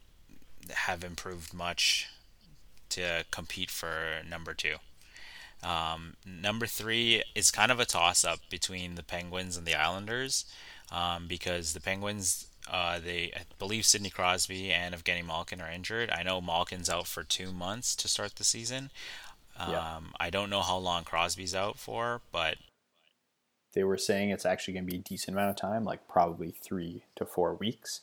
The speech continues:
Speaker 1: Okay.
Speaker 2: Uh, potentially, potentially longer than that, so.
Speaker 1: Yeah.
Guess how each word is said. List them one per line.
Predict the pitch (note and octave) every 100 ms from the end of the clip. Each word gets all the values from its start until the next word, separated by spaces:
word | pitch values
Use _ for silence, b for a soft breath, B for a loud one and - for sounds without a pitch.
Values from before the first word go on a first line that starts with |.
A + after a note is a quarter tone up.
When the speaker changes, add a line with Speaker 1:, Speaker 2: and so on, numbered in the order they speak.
| -
Speaker 1:
Okay. | G2 - C#2+ - -
Speaker 2:
Uh, | D2+
potentially, | - F#2+ - E2 - F2 E2 - - _ _
potentially | - G2 F#2 - D#2+
longer | D2+ D2 D2
than | -
that, | A#1 -
so. | -
Speaker 1:
Yeah. | D#2